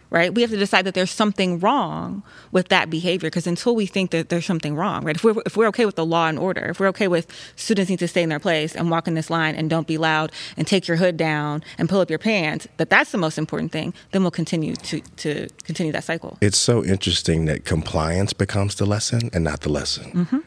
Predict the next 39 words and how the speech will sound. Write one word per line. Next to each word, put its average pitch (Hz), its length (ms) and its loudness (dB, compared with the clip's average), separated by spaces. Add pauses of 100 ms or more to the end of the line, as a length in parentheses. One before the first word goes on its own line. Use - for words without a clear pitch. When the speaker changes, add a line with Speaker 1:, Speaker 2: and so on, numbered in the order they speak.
(160)
Speaker 2:
Right? 85 320 0 (380)
Um, 82 580 2
and, 78 440 0
you 87 80 4
know, 76 240 0
in 80 80 -2
some 95 160 2
of 82 80 2
my 76 100 0
courses - 460 0
at 71 100 0
N 71 180 0
U, 80 280 2
we 78 100 0
talk 78 300 -2
about 76 220 -2
the 73 60 -4
similarities 71 560 -2
between 71 340 -4
schools 69 420 -4
and 69 100 -6
prisons, 69 500 -4 (340)
the 78 80 4
lines 73 500 2
that 73 160 -2
kids 76 280 2
Speaker 1:
Yeah. - 60 0
Speaker 2:
have 71 120 -4
to 76 60 0
walk 71 300 -2
in, 71 340 0 (340)
the, - 100 2 (100)
the 80 80 0
cafeterias, 78 840 2
I - 60 2
mean, 82 280 2 (120)
the, - 80 0
the 85 140 -2
bells, 87 640 4